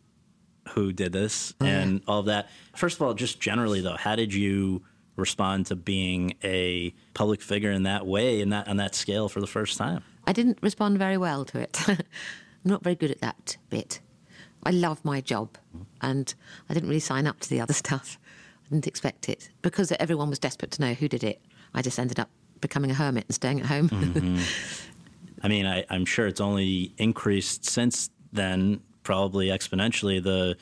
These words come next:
Speaker 1: public recognizability aspect of it. How do you deal with it? One thing we've talked about with a lot of folks on this podcast is they say that one of the things that enabled them to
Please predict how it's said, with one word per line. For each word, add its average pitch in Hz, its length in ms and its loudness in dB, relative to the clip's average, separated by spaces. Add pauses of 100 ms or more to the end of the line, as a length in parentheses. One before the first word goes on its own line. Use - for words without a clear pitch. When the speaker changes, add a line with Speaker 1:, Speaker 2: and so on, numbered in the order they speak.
(260)
Speaker 1:
public 95 380 0 (280)
recognizability 95 840 0
aspect 92 400 -2
of 95 140 0
it. 95 220 -2 (640)
How 107 160 0
do 110 60 2
you 104 460 2 (460)
deal 107 220 2
with 104 100 -2
it? 90 140 0
One 107 160 2
thing 104 180 2
we've 95 220 0
talked 92 240 -2
about 95 220 2
with 95 120 0
a 98 180 -6
lot 98 240 2
of - 160 -2 (140)
folks - 320 -2
on 92 160 0
this 87 140 -2
podcast 104 520 -2
is 95 360 0 (960)
they 104 160 2
say 101 360 2
that 95 340 2
one 101 180 2
of 101 40 4
the 95 120 2
things 101 220 2
that 98 160 0 (120)
enabled 98 460 2
them 95 220 2
to 92 420 0